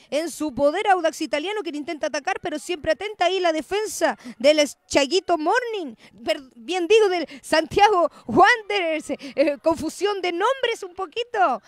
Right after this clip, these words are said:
y, eh, bueno, el juego lo reanudamos aquí, si-, teniendo ya veintisiete minutos del primer tiempo, y es Audax Italiano quien, eh, sale jugando a través de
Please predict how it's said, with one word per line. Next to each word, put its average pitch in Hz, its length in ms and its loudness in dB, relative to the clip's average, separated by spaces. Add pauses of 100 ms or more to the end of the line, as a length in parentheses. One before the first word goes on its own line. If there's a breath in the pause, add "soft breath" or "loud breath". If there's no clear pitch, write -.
(140 loud breath)
y, 302 280 -8
eh, 294 240 0
bueno, 370 220 -6
el 320 60 -4
juego 508 360 2
lo 427 80 0
reanudamos 415 600 -2
aquí, 415 640 -6
si-, - 180 -6 (420)
teniendo 480 380 -2
ya 508 180 2
veintisiete 453 600 -4
minutos 370 560 -6
del 320 200 -8
primer 359 360 -8
tiempo, 480 400 -4
y 370 60 0
es 349 120 -6
Audax 403 300 -6
Italiano 403 440 -6
quien, 339 240 -4
eh, 285 120 -12 (120 soft breath)
sale 381 480 -6
jugando 349 680 0
a 262 60 0
través 277 220 0
de 277 200 0